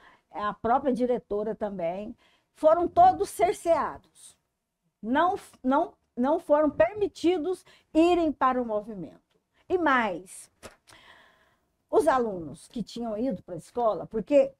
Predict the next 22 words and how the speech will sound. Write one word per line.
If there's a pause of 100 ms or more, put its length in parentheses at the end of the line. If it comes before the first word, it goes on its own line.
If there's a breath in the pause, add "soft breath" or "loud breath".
(100)
nesse
sentido
virou
um
flagelo,
porque
quando
eu
vi
que
eles
não
tomavam
nenhuma
posição, (220 loud breath)
nós
colocamos (200)
carro
de
som
nas
ruas,